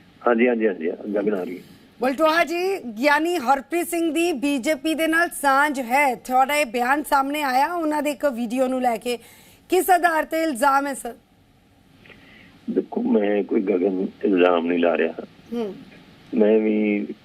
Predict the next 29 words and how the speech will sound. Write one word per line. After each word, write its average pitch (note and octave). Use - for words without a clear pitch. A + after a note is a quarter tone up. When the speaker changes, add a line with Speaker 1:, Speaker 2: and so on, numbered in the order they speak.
Speaker 1:
ਜਦੋਂ G#2
ਸਵੇਰੇ G#2
ਉੱਠ F2
ਕੇ F2+
ਆਪਦਾ A2
ਸੋਸ਼ਲ -
ਮੀਡੀਆ A2+
ਚੈੱਕ -
ਕੀਤਾ -
ਆ, F#2
Speaker 2:
ਹੂੰ। G#3
Speaker 1:
ਮੈਂ C3+
ਆਮ A2+
ਕਰਕੇ G#2+
ਸਵੇਰੇ -
ਉੱਠ -
ਕੇ, G#2
ਇਹ G#3
ਸਭ -
ਤੋਂ -
ਪਹਿਲਾਂ A2
ਤਾਂ A#2
ਮੈਂ, G#2+
ਮੇਰੇ G#2+
ਇੱਕ -
ਸੱਜਣ G#2+
ਨੇ, G#2+
ਮਿੱਤਰ G2+
ਨੇ, F#2+